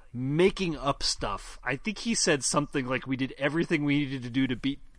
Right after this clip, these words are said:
South Carolina except score touchdowns." Like, this was a quote that came out of his mouth at the press conference. Like, they have gone so far off the rails. The team has clearly,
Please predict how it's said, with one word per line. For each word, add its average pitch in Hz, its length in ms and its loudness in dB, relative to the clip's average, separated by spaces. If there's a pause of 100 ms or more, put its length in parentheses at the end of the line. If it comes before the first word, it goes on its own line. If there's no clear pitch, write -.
(200)
South 123 280 -2
Carolina 123 480 0
except 117 460 -2
score 139 300 -2
touchdowns." 143 580 -2
Like, 135 120 -2
this - 140 -2
was 165 120 0
a 160 60 2
quote 160 380 2
that 147 140 -8
came 135 220 0
out 127 160 4
of 135 80 0
his 135 200 -2
mouth 135 360 2
at - 80 -8
the 113 80 -6
press - 260 0
conference. 160 580 -2 (540)
Like, 143 320 0 (560)
they 165 140 4
have 156 140 2
gone 147 200 2
so 190 280 2
far 170 240 4
off 135 180 4
the 131 80 -4
rails. 117 420 -2
The 135 100 -10
team 143 280 -2
has 120 100 -4
clearly, 156 480 0